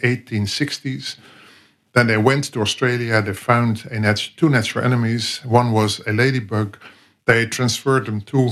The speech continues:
California, first tried in closed cages,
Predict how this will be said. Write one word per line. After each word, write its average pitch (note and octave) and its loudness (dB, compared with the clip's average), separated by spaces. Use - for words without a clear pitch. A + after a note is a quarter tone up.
California, B2+ 2
first - -4
tried A2+ 2
in G#2 -4
closed A#2 0
cages, G2+ -2